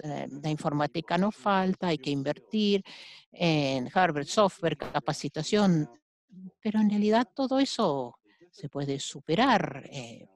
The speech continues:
tan difícil no es. Pero el problema es la voluntad política,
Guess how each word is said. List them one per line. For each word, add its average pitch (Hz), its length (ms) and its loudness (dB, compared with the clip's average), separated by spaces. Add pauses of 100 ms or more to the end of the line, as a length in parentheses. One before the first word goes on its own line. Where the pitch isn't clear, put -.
(100)
tan 139 200 0
difícil 143 640 -4
no 190 120 2
es. - 280 0 (1160)
Pero 175 120 6
el 165 80 2
problema 220 580 6
es 262 180 4
la 170 120 6
voluntad 147 360 2
política, 180 800 2